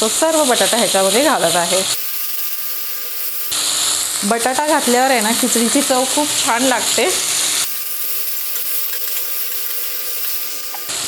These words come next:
आता ह्यातच आपण घालूयात थोडंसं मीठ,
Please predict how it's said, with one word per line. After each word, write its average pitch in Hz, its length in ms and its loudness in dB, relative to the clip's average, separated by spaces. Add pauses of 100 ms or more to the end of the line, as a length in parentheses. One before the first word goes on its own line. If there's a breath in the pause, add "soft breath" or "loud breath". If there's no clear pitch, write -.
(340)
आता 208 180 2
ह्यातच 240 380 2
आपण 262 260 2
घालूयात 233 320 4 (140)
थोडंसं 254 460 4
मीठ, 262 220 4